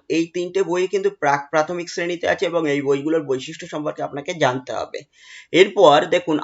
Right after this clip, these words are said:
আমার বই। আমার বইতে যে রঙিন ছবিগুলো আছে, যেটা ক্লাস ওয়ান এবং টুতে আমার বই আছে, তার যে রঙিন ছবিগুলো আছে, সেই রঙিন ছবিগুলো কে এঁকেছেন?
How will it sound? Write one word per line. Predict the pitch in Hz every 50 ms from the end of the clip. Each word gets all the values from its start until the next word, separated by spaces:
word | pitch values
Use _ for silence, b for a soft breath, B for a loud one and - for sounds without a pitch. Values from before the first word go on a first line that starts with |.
| -
আমার | - 143 160 185 196 190 165
বই। | 135 131 127 107 95 - -
আমার | - 110 131 143 165 175 180 185 190
বইতে | 175 180 196 196 196 202 208 214 220 220 220 214 208 _ - 208 190 160 151 170 185
যে | 160 156 175
রঙিন | 160 151 147 156 170 185 190 185
ছবিগুলো | 180 - 180 147 156 156 143 147 139 131
আছে, | 123 123 107 - - - - - _ _ -
যেটা | - - 131 135 135
ক্লাস | 131 - 147 139 135 135 135 -
ওয়ান | 139 139 135 143 147
এবং | 147 147 147 151 147 151
টুতে | 151 147 156 151
আমার | 131 127 131 143 147
বই | 143 147 139 127
আছে, | 123 123 - - 165 214 359 B B B B B B B B -
তার | 143 135 135
যে | 156 151
রঙিন | 147 147 151 175 190 196 196
ছবিগুলো | 196 175 147 156 147 143 139 123
আছে, | 120 127 135
সেই | 135 156 139
রঙিন | 143 143 147 156 170 170
ছবিগুলো | - 180 147 156 156 156 156 143
কে | - 143 131
এঁকেছেন? | 127 123 - - - - - -